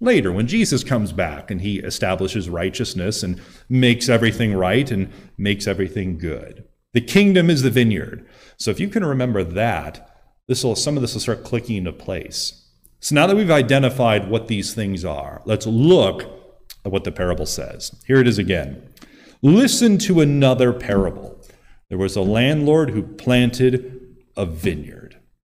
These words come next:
And here he's, he's really, you know, taking from Isaiah chapter five. If you've never read Isaiah chapter five, you should read it, and you'll see that Jesus is borrowing from all of that. Meaning,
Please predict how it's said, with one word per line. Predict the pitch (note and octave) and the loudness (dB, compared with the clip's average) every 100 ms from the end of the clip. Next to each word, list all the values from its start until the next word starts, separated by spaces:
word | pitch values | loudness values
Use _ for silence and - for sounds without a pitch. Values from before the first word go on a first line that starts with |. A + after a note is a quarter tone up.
| _ A2+ | _ -4
And | G#2 | -2
here | C3+ C#3+ | 0 0
he's, | B2 A2 | 0 -4
he's | - B2+ G2 | -4 -2 -2
really, | G2+ B2 C3+ B2 F#2+ - - - | 2 4 6 4 0 -8 -16 -18
you | F#2 | -16
know, | E2 | -14
taking | - C3+ B2+ A2+ | 0 0 0 -2
from | A2+ G2 | -2 0
Isaiah | F#2+ F#2+ F#2+ | 0 2 0
chapter | F#2 G2+ F#2 F2 | 0 -2 -2 -4
five. | - F#2 D#2+ E2+ | -6 -6 -4 -4
If | G#2+ | -4
you've | A2+ | -2
never | B2+ B2+ | 0 2
read | A2+ A2+ | 2 2
Isaiah | A#2+ A2 A2 A2 | 2 0 0 -2
chapter | B2+ A#2+ A#2+ | -2 -4 -4
five, | - G2+ G2+ | -4 -2 -2
you | A2+ | -2
should | - A2+ | -2 0
read | G#3+ D#3 | 0 2
it, | G2 - - - - | 0 -4 -12 -18 -4
and | A#2+ | 0
you'll | A2+ | 0
see | - D#3+ C#3+ | 0 -2 -2
that | G2+ | -2
Jesus | F2+ B2+ A#2+ F#2+ D#2+ | -6 -6 -6 -6 -10
is | F2 | -12
borrowing | D#2+ F#2 F#2+ D#2+ D#2 | -8 -4 -4 -6 -10
from | D#2 E2 | -12 -12
all | D#2+ C#2 | -10 -10
of | - | -14
that. | A#1+ A1+ - | -20 -12 0
Meaning, | B2+ A#2 A2+ | 2 2 0